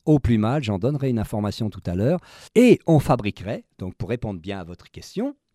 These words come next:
excusez-moi pour les, les circonvolutions, on répondrait bien à votre question, à savoir comment faire une économie locale circulaire qui soit à la fois écologique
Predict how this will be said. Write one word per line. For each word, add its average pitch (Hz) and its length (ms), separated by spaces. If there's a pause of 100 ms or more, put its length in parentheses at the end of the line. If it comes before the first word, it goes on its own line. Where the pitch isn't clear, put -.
excusez-moi 98 420
pour 101 160
les, 85 320 (240)
les 87 160
circonvolutions, 92 800 (400)
on 113 60
répondrait 110 360
bien 147 180
à 175 40
votre 127 180
question, 196 340
à 120 80
savoir 110 520 (240)
comment 185 300
faire 123 220
une 120 140
économie 135 480
locale 120 420
circulaire 123 680 (260)
qui 127 100
soit 175 160
à - 40
la 170 60
fois 139 200
écologique 156 680